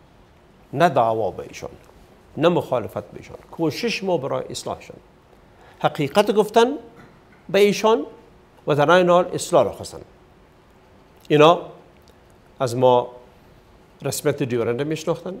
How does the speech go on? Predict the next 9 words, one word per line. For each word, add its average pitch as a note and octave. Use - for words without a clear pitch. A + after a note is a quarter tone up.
می‌خواستن. D#3+
ما C#3+
بهشان B2
واضح B2
گفتیم C#3
که C3
این A#2+
ممکن G#2+
نیست. -